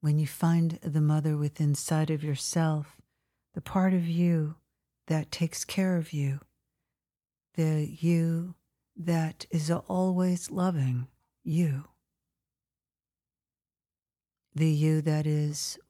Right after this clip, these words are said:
wanting to feed you. Through our wounds, we turn away from ourselves. We don't feed ourselves properly. We numb ourselves, whether it's through food, alcohol,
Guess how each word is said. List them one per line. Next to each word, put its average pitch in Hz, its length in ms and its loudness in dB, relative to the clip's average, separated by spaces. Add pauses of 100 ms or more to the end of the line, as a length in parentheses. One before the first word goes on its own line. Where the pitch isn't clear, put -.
(120)
wanting 165 320 4
to 151 140 -10
feed 170 400 0
you. 139 300 -2 (2000)
Through 190 160 2
our 185 200 2
wounds, 165 540 2
we 160 120 -4
turn 165 300 0
away 156 340 2
from 165 220 -4
ourselves. 156 840 -2 (560)
We 175 100 0
don't 180 240 2
feed 156 300 0
ourselves 147 680 -2
properly. 160 680 0
We 147 160 2
numb 147 320 2
ourselves, 147 720 -2 (1120)
whether 151 340 0
it's 143 240 -4
through 143 540 0 (180)
food, 156 600 0 (260)
alcohol, 151 800 0